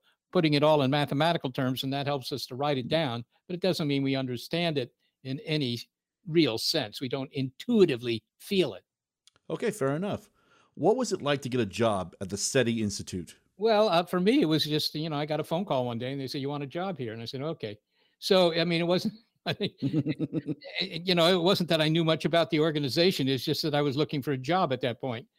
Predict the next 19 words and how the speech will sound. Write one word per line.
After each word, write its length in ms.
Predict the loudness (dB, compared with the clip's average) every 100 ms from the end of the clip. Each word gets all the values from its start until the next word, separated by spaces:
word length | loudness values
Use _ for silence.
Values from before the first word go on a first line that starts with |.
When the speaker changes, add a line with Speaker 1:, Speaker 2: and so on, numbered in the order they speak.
| _ _ -16
Speaker 1:
So 320 | -6 -4 -2
that's 560 | -4 -6 -8 -14 -16 _ -4
kind 220 | -2 0
of 60 |
the 80 | 2
way 160 | 4 2
it 60 | 0
happened. 460 | -2 -2 0 -4 -6 _ _ _
I, 200 | -4 -2 0 2
I 20 |
had 200 | 2 2
a 40 |
job. 300 | 0 0 2
I 60 | 0
was 140 | 0
working 280 | -2 -2 -2
at 100 | 0
a, 220 | 0 -2
uh, 140 | -4